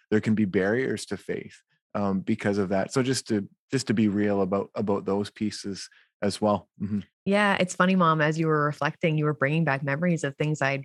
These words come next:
Speaker 2: forgotten. Like, I forgot that I used to go with you to all those visitations, like pastoral care visits. And yeah, that was really formative. I, I do remember that quite vividly.
Speaker 1: Reading when you were eight years old at a
Speaker 2: I
Speaker 1: funeral, no wonder you can get up and speak,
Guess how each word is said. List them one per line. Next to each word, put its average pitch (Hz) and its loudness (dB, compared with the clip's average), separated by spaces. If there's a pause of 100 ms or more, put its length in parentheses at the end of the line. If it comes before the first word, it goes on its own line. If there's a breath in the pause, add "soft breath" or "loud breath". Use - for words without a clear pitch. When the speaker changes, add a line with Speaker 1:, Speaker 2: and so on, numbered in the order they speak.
Speaker 2:
forgotten. 147 0
Like, 139 -2
I 151 0
forgot 151 0
that 175 2
I - 2
used 147 -4
to 156 -4
go 135 0
with 135 -4
you 135 -2
to - -2
all 139 0
those 139 -2
visitations, 139 -4
like 131 -6
pastoral 143 -4
care 143 -2
visits. 139 -4
And 139 -2 (400 soft breath)
yeah, 196 4
that 240 2
was 202 0
really 180 2
formative. 135 -4
I, 151 -2
I 151 -4
do 151 0
remember 151 0
that 143 -4
quite 151 -2
vividly. 147 -2
Speaker 1:
Reading 147 8
when 127 6
you 131 6
were 127 4
eight 151 2
years 131 4
old 139 6
at 127 8
a 175 8
Speaker 2:
I 185 2
Speaker 1:
funeral, 151 8
no 151 8
wonder 202 6
you 202 6
can 160 4
get 135 6
up 135 4
and 131 -2
speak, - 0